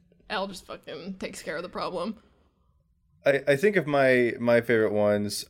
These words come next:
Speaker 2: I really loved the, uh, I really loved the letter at the end of it,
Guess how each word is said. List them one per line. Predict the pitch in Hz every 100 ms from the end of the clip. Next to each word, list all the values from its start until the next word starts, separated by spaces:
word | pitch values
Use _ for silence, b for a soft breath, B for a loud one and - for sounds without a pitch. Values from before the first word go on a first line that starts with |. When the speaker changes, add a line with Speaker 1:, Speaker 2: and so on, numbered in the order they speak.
| -
Speaker 2:
I |
really | 113 110 131 165 156 160 143 135 -
loved | 113 110 107 104 98 - -
the, | 110 107 98 95 90 90 - - _ _ _
uh, | 104 95 52 50 50 - - - -
I |
really | 123 180 190
loved | 160
the | 135
letter | 117 104 95 92
at | 90 90
the | 95
end | 92 90
of | 87
it, | 87 -